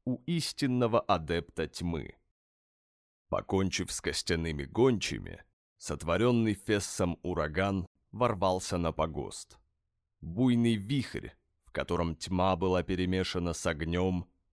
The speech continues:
скрутился тугой спиралью – играючи переворачивая могильные плиты, разбрасывая землю. Он рвался вглубь, туда, где дремали чудовищные коконы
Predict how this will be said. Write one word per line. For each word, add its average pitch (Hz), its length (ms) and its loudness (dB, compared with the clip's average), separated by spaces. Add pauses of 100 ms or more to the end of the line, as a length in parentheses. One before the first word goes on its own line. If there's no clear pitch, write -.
(120)
скрутился 117 880 0
тугой 110 480 0
спиралью – 87 840 -2 (260)
играючи 117 680 2
переворачивая 90 920 4
могильные 87 640 0
плиты, 104 640 -6 (340)
разбрасывая 101 960 2
землю. 85 680 -4 (640)
Он 80 200 -2
рвался 78 560 -2
вглубь, 87 540 -6 (460)
туда, 78 440 0 (320)
где 92 260 -4
дремали 92 720 0 (120)
чудовищные 107 960 0
коконы 95 680 0